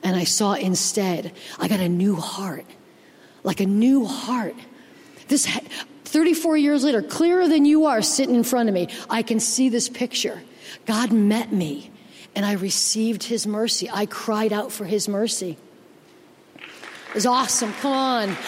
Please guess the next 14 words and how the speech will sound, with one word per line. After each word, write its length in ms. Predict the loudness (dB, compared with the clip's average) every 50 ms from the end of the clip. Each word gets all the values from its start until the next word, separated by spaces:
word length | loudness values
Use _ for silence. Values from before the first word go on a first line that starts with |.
| -8 -4 -2
And 100 | 0 2
I 120 | 2 4
am 240 | 4 6 6 6 6
nothing 440 | 6 4 4 2 2 2 2 4 4
and 240 | 4 4 4 4 6
nobody. 540 | 6 4 4 4 2 2 2 2 2 0 -2 -4 -8 -8 -4 -2
I 100 | 2 4
didn't 220 | 4 4 4 4
deserve 480 | 4 2 2 2 2 2 2 2 2 2
it. 140 | 0 0 -2 -4 -8 -10 -10 -10 -4 -2
I 80 | 2
was 160 | 2 4 4 4
a 100 | 2 2
mess. 880 | 4 4 4 2 2 0 0 -2 -2 -2 -2 -2 -2 -2 -4 -4 -6